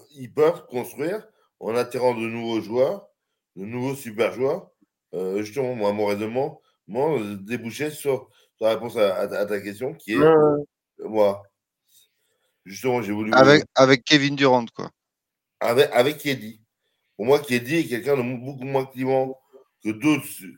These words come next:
Speaker 1: que d'autres très grands joueurs. Les deux dont on a parlé, Harden et Irving, qui eux sont clivants, clairement. Irving, on va mettre de côté pour l'instant.
Speaker 2: Mm.
Speaker 1: Mais voilà, c'est qu'à le dire.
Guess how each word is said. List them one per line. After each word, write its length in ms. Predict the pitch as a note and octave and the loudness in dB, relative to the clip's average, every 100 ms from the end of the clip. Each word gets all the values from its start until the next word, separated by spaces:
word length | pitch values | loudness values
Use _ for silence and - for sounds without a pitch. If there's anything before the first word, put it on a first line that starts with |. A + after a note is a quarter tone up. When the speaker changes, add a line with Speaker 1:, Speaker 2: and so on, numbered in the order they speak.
| _ _ _ - | _ _ _ -14
Speaker 1:
que 60 | |
d'autres 320 | A2 C#3+ C#3+ | -6 -4 -6
très 240 | - C3 A#2+ | -6 -4 -2
grands 300 | G#2 A2 F#2+ | -2 -4 -2
joueurs. 400 | A#2+ D3 G#3+ - _ _ | 2 2 0 -10 _ _
Les 140 | F#2+ G#2+ | -12 -10
deux 280 | G#2+ D#3 | 2 2
dont 160 | C#3 A#2 | 4 -2
on 120 | A2+ A#2+ | 0 0
a 80 | |
parlé, 300 | A2+ A2+ A2+ | 2 2 2
Harden 420 | G#2 F#2+ G#2 A#2 G#2+ | 2 0 0 -2 0
et 60 | |
Irving, 480 | G2+ G2 B2+ E3 G3 _ _ _ | 0 0 -4 -6 -12 _ _ _
qui 100 | A2 | -6
eux 120 | C3 | -6
sont 180 | - G2+ - | -6 -12 -16
clivants, 680 | - F2+ A2 G#2 A#2 - _ _ _ _ _ _ _ _ | -20 -10 -8 -2 -4 -4 _ _ _ _ _ _ _ _
clairement. 640 | G#2+ F2+ G#2 C3+ G3+ - _ _ _ _ _ _ _ _ | -2 0 2 0 -2 -12 _ _ _ _ _ _ _ _
Irving, 580 | G2 G2 A2+ B2 G2+ D2+ - _ | -4 -2 -2 -4 -6 -14 -18 _
on 260 | F2 G2 G#2 | -12 -6 2
va 360 | G2+ F#2+ - - | 2 2 -6 -16
mettre 300 | A2 A2+ G#2 | -2 -2 -2
de 80 | |
côté 340 | G#2 G#2 F#2 C#3+ | -6 -6 -6 -6
pour 160 | A2+ | -6
l'instant. 520 | F#2 - A2 D#3+ - _ _ _ - | -8 -8 -6 -6 -8 _ _ _ -12
Speaker 2:
Mm. 140 | A2 G2+ _ | -12 -12 _
Speaker 1:
Mais 160 | F#2 F#2 | -8 -6
voilà, 500 | F#2+ G2 A#2+ - - _ | 0 2 2 -2 -14 _
c'est 140 | _ - | _ -16
qu'à 120 | F2+ | -14
le 160 | F2 F2+ | -12 -10
dire. 320 | A2+ F3+ | -6 -6